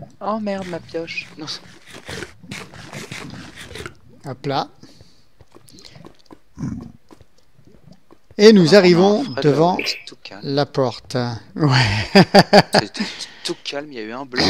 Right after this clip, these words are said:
Speaker 1: là.
Speaker 2: Tout calme d'un coup. Ouais. Ben, <laughs> bizarrement, quand je mange, j'arrête de parler. C'est comme, euh, comme en I R L.
Speaker 1: Ah bah c'est
Speaker 2: On
Speaker 1: ça,
Speaker 2: ne
Speaker 1: hein,
Speaker 2: parle,
Speaker 1: la bouche pleine, hein.
Speaker 2: on ne parle pas la bouche pleine.
Speaker 1: C'est pour ça que,
Speaker 2: C'est
Speaker 1: c'est pour ça que Fred, il parle jamais.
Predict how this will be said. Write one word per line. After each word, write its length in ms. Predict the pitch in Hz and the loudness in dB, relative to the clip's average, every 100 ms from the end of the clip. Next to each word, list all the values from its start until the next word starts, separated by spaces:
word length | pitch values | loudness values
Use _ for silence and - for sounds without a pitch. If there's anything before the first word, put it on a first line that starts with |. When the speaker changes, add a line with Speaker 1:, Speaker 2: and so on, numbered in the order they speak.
| 160 | -2
Speaker 1:
là. 180 | 120 147 - - - - - | -8 -16 -20 -20 -20 -20 -6
Speaker 2:
Tout 140 | - 196 | 2 4
calme 360 | 190 180 156 | 6 6 4
d'un 140 | 147 143 | 4 2
coup. 320 | - 156 180 | 2 2 4
Ouais. 240 | 151 143 147 | 4 4 4
Ben, 320 | 156 208 185 - - | 6 6 4 -2 -20
<laughs> 180 | - | -8
bizarrement, 760 | 160 131 - 240 226 156 170 196 | 2 8 10 10 10 8 8 6
quand 180 | 170 156 | 6 4
je 100 | 139 | 4
mange, 240 | 156 190 | 4 4
j'arrête 440 | 147 135 135 143 131 | 2 2 2 0 2
de 100 | 143 | -2
parler. 460 | - 139 131 131 131 | 0 -2 0 -2 -4
C'est 100 | 120 | -6
comme, 200 | - 135 | -6 -4
euh, 200 | 135 127 | -4 -6
comme 220 | 123 143 | -6 -4
en 80 | 139 | -4
I 160 | 139 127 | -4 -6
R 60 | 120 | -8
L. 120 | 123 - - - - - | -12 -16 -20 -20 -20 -12
Speaker 1:
Ah 120 | 107 104 | -8 -8
bah 120 | 95 | -8
c'est 140 | - | -6
Speaker 2:
On 40 | 123 | -4
Speaker 1:
ça, 60 | |
Speaker 2:
ne 60 | 135 | -2
Speaker 1:
hein, 100 | 139 | -2
Speaker 2:
parle, 200 | 147 147 | 2 2
Speaker 1:
la 60 | 151 | 2
bouche 160 | - | -2
pleine, 300 | - 123 139 | -12 -12 -12
hein. 40 | 127 | -8
Speaker 2:
on 120 | 135 | -4
ne 80 | 143 | -4
parle 300 | - 147 143 | 0 2 2
pas 140 | - 151 | 2 2
la 100 | 143 | 2
bouche 260 | 131 - | -2 -8
pleine. 440 | - 131 131 127 120 - - | -6 -4 -4 -8 -12 -18 -14
Speaker 1:
C'est 200 | - 113 | -10 -8
pour 140 | 104 | -8
ça 140 | - 127 | -8 -8
que, 60 | - | -8
Speaker 2:
C'est 220 | 131 120 - | -10 -10 -14
Speaker 1:
c'est 120 | - | -14
pour 140 | 98 | -14
ça 140 | - 101 | -12 -14
que 100 | 90 | -14
Fred, 200 | - 127 | -8 -8
il 60 | 120 | -6
parle 200 | 107 107 | -8 -8
jamais. 300 | 135 120 | -12 -14